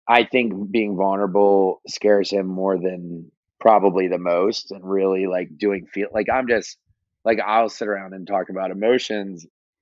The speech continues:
you know, a lot easier than, I guess, Shep. Um, so I think it's just, I think it's a scary territory for him, and it's, it's kind of been neat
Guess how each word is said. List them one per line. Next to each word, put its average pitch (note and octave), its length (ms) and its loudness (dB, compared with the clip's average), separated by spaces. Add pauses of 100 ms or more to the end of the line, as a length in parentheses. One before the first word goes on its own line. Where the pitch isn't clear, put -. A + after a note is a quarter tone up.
(180)
you B2+ 200 -2
know, G2+ 240 2
a A2 60 4
lot G#2 280 4
easier F#2+ 600 -6
than, F2 380 -14 (500)
I G2 80 -2
guess, F2 200 -8
Shep. - 340 -10 (320)
Um, F2 540 2 (520)
so E3+ 220 6
I C#3+ 120 2
think D#3 240 -10
it's D3 220 -8
just, - 260 -10 (200)
I A2+ 80 -6
think A#2+ 160 -6
it's A2 140 -6
a A2 80 -4
scary G#2 400 -4
territory G2 640 0
for G#2+ 220 -2
him, A2 100 -4
and F#2+ 140 -6
it's, F#2+ 360 -10
it's - 200 -8
kind G2+ 200 0
of E2+ 180 -12
been F#2+ 200 -2
neat F#2+ 240 -2